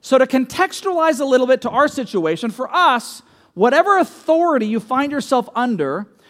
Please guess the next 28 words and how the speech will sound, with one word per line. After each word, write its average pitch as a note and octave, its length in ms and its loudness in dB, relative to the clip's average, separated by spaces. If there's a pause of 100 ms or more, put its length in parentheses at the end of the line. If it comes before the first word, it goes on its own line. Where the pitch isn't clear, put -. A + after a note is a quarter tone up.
(140)
you A3+ 220 -2
work C4+ 560 -2
and C4 140 -2
you C4 60 -2
respond A3+ 800 0
as G3+ 160 -2
if A3 120 -2
it's - 160 -6
Jesus F3+ 300 -8
Christ. D3 440 -10 (600)
That's E4 240 -2
our C4+ 100 6
response, - 640 -2
whatever D#4 240 2
authority E4+ 420 -4
you B3+ 60 -6
find D4+ 220 -6
yourself F#3+ 280 -6
under. B2+ 300 -8 (320)
And B3+ 100 -2
so D4 180 4
modern D4+ 540 2
day, F3+ 240 0
this C4+ 180 -8
would B3+ 120 -6
be B3 100 -2
our G3 100 0
schools, D#4 720 -6